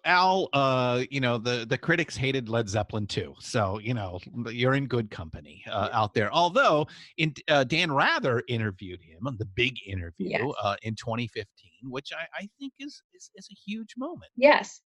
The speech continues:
Speaker 2: Yeah, yeah, he has had the, some of these big interviews, these big moments. I really think,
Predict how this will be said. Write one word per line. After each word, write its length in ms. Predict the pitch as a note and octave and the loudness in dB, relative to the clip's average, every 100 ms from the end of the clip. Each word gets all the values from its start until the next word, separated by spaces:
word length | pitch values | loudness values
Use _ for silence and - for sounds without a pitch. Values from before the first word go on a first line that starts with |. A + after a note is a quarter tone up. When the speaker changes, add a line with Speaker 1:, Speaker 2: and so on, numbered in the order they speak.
| - | 2
Speaker 2:
Yeah, 380 | D4+ F4 A#3+ | 6 6 6
yeah, 340 | - B3+ F#4+ D4+ | 4 4 6 6
he 120 | E4 | 4
has 240 | E4 G4 G4 | 6 4 6
had 220 | G#4+ G#4 | 4 6
the, 180 | D4 - | 4 4
some 200 | D4 C#4 | 2 2
of 80 | B3+ | 4
these 200 | B3+ G#3+ | 2 4
big 240 | B3 B3+ | 2 4
interviews, 420 | B3 A#3+ A#3 G#3+ | 2 2 0 -2
these 200 | G#3+ G#3+ | 0 0
big 180 | A3+ G#3 | 2 4
moments. 460 | G#3 G3+ F#3+ - E3+ | 4 4 2 -2 2
I 100 | F#3 | 4
really 360 | G3 G#3+ A#3 A3 | 6 6 4 2
think, 240 | A3 G3+ | 0 0